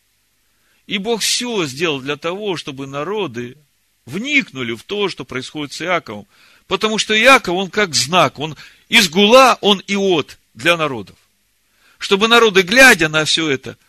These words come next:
смотрели и сделали для себя выводы. «Если научатся путям народа моего,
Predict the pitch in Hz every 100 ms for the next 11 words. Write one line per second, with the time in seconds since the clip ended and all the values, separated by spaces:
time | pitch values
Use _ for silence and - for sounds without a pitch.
0 | _ _ - 156 190 190 277 254 175 156
1 | - _ _ _ _ _ - 220 190 240
2 | 294 233 185 170 190 202 240 220 226 190
3 | 156 131 123 _ _ _ _ _ _ _
4 | _ _ _ - 208 233 240 240 285 302
5 | 220 185 175 185 185 185 160 175 185 143
6 | 143 139 127 110